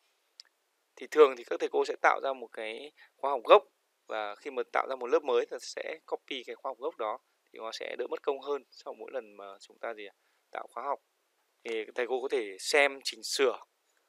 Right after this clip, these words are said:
hay là xóa hoặc sao lưu, phục hồi rất nhiều tính năng. Thì đây là giao diện chính của cái hệ thống L M S ở góc độ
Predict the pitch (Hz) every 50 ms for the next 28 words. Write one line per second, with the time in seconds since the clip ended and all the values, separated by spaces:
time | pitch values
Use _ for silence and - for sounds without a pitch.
0 | _ _ _ _ _ _ _ _ - 120 113 110 107 104 - - 120 117 110 113
1 | 147 175 - - - - 135 131 135 139 131 117 - 120 117 117 123 117 110 107
2 | _ _ _ _ _ _ _ _ _ 165 160 160 139 113 - 110 113 135 139 -
3 | _ _ _ _ - _ _ _ _ _ _ _ _ _ - 110 117 123 127 120
4 | 107 123 123 123 135 - - - - 131 120 127 151 180 - - - 123 104 92
5 | - - - 110 104 107 135 151 - - - 113 104 120 143 151 135 117 107 110
6 | 113 123 147 165 - - - _ _ _ _ _ _ - 104 98 95 98 - 127
7 | 139 160 147 - - - -